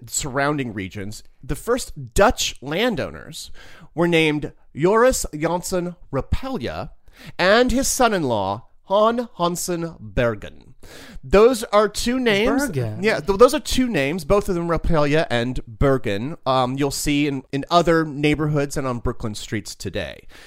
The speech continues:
Speaker 1: So they bought all of this land, including the land over by Wallabout Bay, which is a little bit east of here. Now, during the English period, a nice little village named Brooklyn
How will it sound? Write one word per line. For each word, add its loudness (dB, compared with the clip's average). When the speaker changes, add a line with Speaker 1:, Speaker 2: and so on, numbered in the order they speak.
Speaker 1:
So -4
they 4
bought 4
all 6
of -2
this -2
land, -2
including -4
the 0
land -2
over -2
by -2
Wallabout -2
Bay, -2
which -12
is -10
a -6
little -6
bit -8
east -16
of -18
here. -20
Now, -6
during 0
the -2
English -2
period, -6
a 2
nice 0
little -2
village -4
named -4
Brooklyn -6